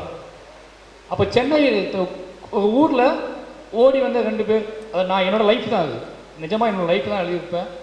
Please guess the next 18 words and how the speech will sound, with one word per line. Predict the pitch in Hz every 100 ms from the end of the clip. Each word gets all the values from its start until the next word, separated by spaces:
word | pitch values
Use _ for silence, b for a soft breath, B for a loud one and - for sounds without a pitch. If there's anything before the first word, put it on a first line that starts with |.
| - - - - - - - - - -
தற்கொலை | 214 214 320
பண்ணிக்கலாம்னு | 311 277 277 269 277
முடிவு | 240 262
பண்ண | 254 226
பையன் | 220 202
தான் | 202
நான். | 185 143 - - - - - -
தற்கொலை | 196 190 247 233
பண்ணிக்கலாம், | 202 196 190 190
இதை | 175 180
வாழ | 196 214
முடியாதுன்னு | 190 185 185
சொல்லி | 190 180
முடிவு | 190
பண்ண | 196 175
பையன். | 165 156 151 202 - - - - - - - - - - -
அப்போ | 175 185 233
வந்து | 226 233